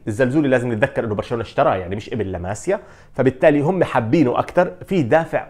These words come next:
وضغط كبير إنه فاتي اللي لابس رقم عشرة، فأول ما يرجع حياخذ الأساسي فاتي. هي، هي مضمونة. فحتى لو شو ما عمل الزلزولي حينحط شوي دكة لعند ما يشوفوا مستوى فاتي،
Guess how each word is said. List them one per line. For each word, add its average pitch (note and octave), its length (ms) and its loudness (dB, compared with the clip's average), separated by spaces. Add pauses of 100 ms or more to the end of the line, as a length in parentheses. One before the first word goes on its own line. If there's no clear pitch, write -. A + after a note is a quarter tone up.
وضغط B2 520 2
كبير D#3+ 400 -2
إنه A2+ 140 -4
فاتي C#3 300 -4
اللي C#3+ 180 -2
لابس G2 320 -8
رقم G3 200 -6
عشرة، F#3 340 -12 (400)
فأول C#4 380 10
ما A3 60 6
يرجع A#3 260 6
حياخذ F3+ 280 -2
الأساسي D3+ 460 -2
فاتي. G3+ 340 -12 (280)
هي، G#3 260 0
هي G3+ 160 0
مضمونة. B2+ 500 -2 (500)
فحتى - 520 -6
لو B2+ 80 0
شو - 140 -6
ما F3+ 100 -4
عمل F3+ 120 -2
الزلزولي F#3 560 0 (160)
حينحط F3+ 480 -8
شوي E3+ 260 -4
دكة D#3+ 360 -6 (340)
لعند E3 200 0
ما D#3 60 2
يشوفوا D3 220 -2
مستوى D#3+ 300 0
فاتي، D#3+ 400 0